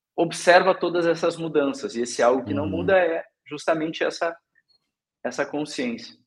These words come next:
Speaker 1: E aí o,
Speaker 2: Show.
Speaker 1: o, o, o sábio, né, o meditador, o yogi, é aquele que percebeu isso e disse, "Bom, eu não vou mais bus-, buscar no que é passageiro, no que é efêmero, efêmero, no que é transitório, eu vou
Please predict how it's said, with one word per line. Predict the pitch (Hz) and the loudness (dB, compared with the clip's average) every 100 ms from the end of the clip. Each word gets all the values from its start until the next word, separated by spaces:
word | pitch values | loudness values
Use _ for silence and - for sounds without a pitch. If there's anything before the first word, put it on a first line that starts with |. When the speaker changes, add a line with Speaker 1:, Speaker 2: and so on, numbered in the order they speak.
| - | 2
Speaker 1:
E | 107 | 6
aí | 110 113 | 6 6
o, | 135 143 - | 2 0 -4
Speaker 2:
Show. | 101 90 104 | -4 -4 -4
Speaker 1:
o, | 120 113 104 113 117 104 95 - 107 | -8 -8 -8 -6 -4 -4 -6 -4 -2
o, | 107 | -2
o | |
sábio, | 104 - 120 127 135 117 | -2 2 8 8 8 4
né, | 113 117 | -2 0
o | |
meditador, | 120 113 - 117 117 135 151 | -2 -4 -4 -4 -2 -2 -2
o | 113 | -2
yogi, | 113 139 147 | -2 -2 -2
é | |
aquele | 147 151 156 | -4 -6 -8
que | 175 185 - _ _ _ _ _ _ _ _ _ _ | -10 -10 -12 _ _ _ _ _ _ _ _ _ _
percebeu | - 160 - 156 135 160 175 | -2 -2 -2 -6 -2 -2 -2
isso | 156 185 - 226 - _ _ _ _ _ _ _ | -2 -6 -10 -14 -18 _ _ _ _ _ _ _
e | - 123 | -12 -6
disse, | 151 151 | -6 -4
"Bom, | 156 202 - - _ _ _ | -2 -2 -2 -16 _ _ _
eu | 120 | -4
não | 143 | -2
vou | 143 | 0
mais | 165 180 | 0 0
bus-, | 156 156 - | -2 -4 -4
buscar | 131 131 - 135 | -10 -10 2 2
no | 135 | 2
que | 135 | 0
é | 131 120 - - _ _ - | 2 2 0 -14 _ _ 0
passageiro, | 127 123 123 110 120 113 | 0 2 -2 -2 -2 -4
no | 113 | -6
que | 104 | -2
é | 123 117 | 0 0
efêmero, | - 127 131 117 104 - - | -2 -2 0 -2 -6 -12 -14
efêmero, | 107 - 123 113 | -8 -4 -2 -2
no | 107 | -4
que | 107 | -6
é | 113 | -6
transitório, | 113 107 - 110 104 | -6 -8 -2 2 2
eu | |
vou | 110 127 123 | 2 -2 -2